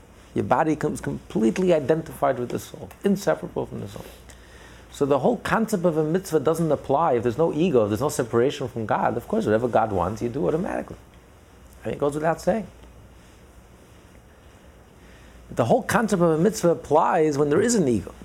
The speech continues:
and there is a separation and there is an I. And therefore, it's a novelty. Hashem says it gives him tremendous pleasure, it gives him infinite pleasure. "She'amarti, I said, v'naseh r'toini," and you obeyed. That gives Hashem tremendous pleasure. It's not something you take for granted, because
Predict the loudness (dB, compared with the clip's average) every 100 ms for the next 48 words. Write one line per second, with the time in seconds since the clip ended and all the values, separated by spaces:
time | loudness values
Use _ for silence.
0 | -20 -8 -2 0 2 2 2 2 0 2
1 | 2 2 0 -8 -2 2 2 2 2 2
2 | 0 -2 -6 -14 -18 -20 -20 -20 -12 0
3 | 2 4 4 2 0 2 2 2 0 -2
4 | -6 -16 -20 -20 -20 -20 -20 -20 -20 -20
5 | -10 -6 0 2 2 2 2 2 2 2
6 | 2 0 0 2 2 2 0 2 2 2
7 | 2 2 2 0 0 0 0 2 2 2
8 | 2 2 0 -8 -20 -20 -20 -16 -2 0
9 | 2 2 2 2 0 2 2 2 0 2
10 | 2 2 -2 -6 -2 0 0 -2 0 0
11 | 0 -2 0 0 2 2 2 2 2 0
12 | -4 -2 0 2 2 0 -2 -2 -2 0
13 | 0 2 0 0 0 2 2 0 0 2
14 | 0 -2 -2 0 0